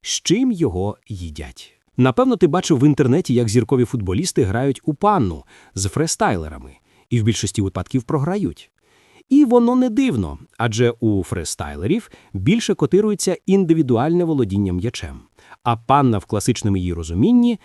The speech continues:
нагадує формати один на один. Також фристайлер має куди більший арсенал трюків, фінтів і обманних рухів, які так корисні в цій грі.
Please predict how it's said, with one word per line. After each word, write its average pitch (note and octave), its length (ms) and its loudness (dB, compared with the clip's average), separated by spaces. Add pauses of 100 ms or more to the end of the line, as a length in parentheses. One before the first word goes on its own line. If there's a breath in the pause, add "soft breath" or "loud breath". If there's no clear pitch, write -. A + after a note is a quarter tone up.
(140)
нагадує G2+ 640 0
формати D#2+ 580 -6
один D#2 360 -8
на G2 100 -4
один. F3 360 0 (600 soft breath)
Також A3+ 280 -2
фристайлер F#3+ 540 2
має F#3 200 0
куди E3+ 240 2
більший D3 440 0
арсенал A2+ 500 -2
трюків, D3 540 0
фінтів B2+ 560 0
і A#2+ 100 2
обманних A2+ 600 2
рухів, C3 420 -2 (320 soft breath)
які F2 420 -8
так C#3+ 300 0
корисні A2+ 600 0
в A2 60 -4
цій F2 320 -4
грі. F2 300 -4